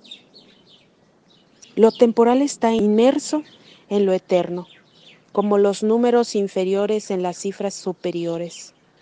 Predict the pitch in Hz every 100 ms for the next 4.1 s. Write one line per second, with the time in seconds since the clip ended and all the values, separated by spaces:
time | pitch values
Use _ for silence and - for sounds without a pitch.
0 | - _ - - _ _ _ _ _ _
1 | _ - - - 277 247 - 226 240 247
2 | 220 240 - 214 - 214 240 233 202 -
3 | 175 165 165 190 196 190 175 165 170 202